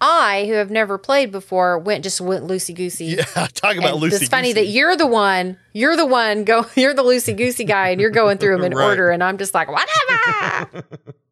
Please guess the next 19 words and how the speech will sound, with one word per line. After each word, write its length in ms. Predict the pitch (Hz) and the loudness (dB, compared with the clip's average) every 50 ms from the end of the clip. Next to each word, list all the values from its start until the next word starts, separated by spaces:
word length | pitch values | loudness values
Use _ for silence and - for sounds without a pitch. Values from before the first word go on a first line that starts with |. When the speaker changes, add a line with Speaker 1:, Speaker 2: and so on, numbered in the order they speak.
| _ _ _ _ _ _ _ _ _ _ _ _ _ _ _ _ _ _ _ _ _ _ _ - | _ _ _ _ _ _ _ _ _ _ _ _ _ _ _ _ _ _ _ _ _ _ _ -10
Speaker 3:
So, 240 | - - 180 165 156 | -4 0 0 0 0
wisdom. 680 | 160 190 254 269 269 196 139 123 139 110 95 82 71 _ _ - | 0 -2 -2 -2 -2 -2 -4 -4 -4 -4 -4 -6 -12 _ _ -8
Speaker 1:
Wisdom. 480 | - 214 208 202 202 - 170 185 185 - _ _ - _ _ _ _ _ _ _ _ _ _ _ - | -6 -6 -6 -6 -8 -10 -12 -12 -12 -16 _ _ -20 _ _ _ _ _ _ _ _ _ _ _ -2
Uh, 80 | - - - - 208 202 | -2 -2 -2 -4 -4 -4
well, 100 | 233 277 | -4 -4
you 240 | 233 262 320 370 | -4 -2 0 0
and 100 | 403 381 | 2 2
I 140 | 359 330 320 | 2 2 2
have 180 | 311 294 294 269 | 0 -2 -2 -2
had 220 | 262 254 233 208 | 0 0 0 0
many, 260 | 214 226 233 240 247 | 0 0 0 0 0
many, 260 | 240 240 240 233 233 220 | -2 -2 -2 -2 -2 -2
many 260 | 220 220 214 220 214 | -2 -2 -2 -2 -4
conversations, 1000 | - - 220 214 208 202 208 - - 190 190 190 - - 214 220 226 220 - - _ _ _ _ _ _ _ _ _ _ _ _ | -4 -2 -2 -2 -2 -4 -6 -6 -6 -6 -6 -6 -6 -6 -6 -6 -6 -6 -8 -10 _ _ _ _ _ _ _ _ _ _ _ _
and 420 | - 220 214 202 196 196 190 185 - - | 0 2 2 2 2 0 0 -2 -4 -2
I 220 | - 196 208 214 | -2 -2 -2 -2
think 380 | 214 - 233 226 214 214 202 190 | -2 -4 -4 -4 -6 -6 -4 -2
that 400 | 214 196 196 185 185 170 - - | 0 0 2 0 0 -2 -4 -8
you, 540 | 190 196 208 208 214 214 208 208 208 185 - | -8 -6 -4 -2 -2 -2 -2 -2 -2 -4 -6